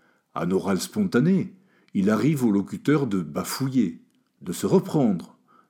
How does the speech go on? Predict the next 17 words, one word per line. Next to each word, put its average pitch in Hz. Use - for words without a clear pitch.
de 104
ne 104
pas 123
trouver 113
le 107
terme 117
exact, 143
d'hésiter, 123
de 120
s'engouffrer 180
dans 110
une 107
direction 101
non 123
prévue 110
au 127
départ. 104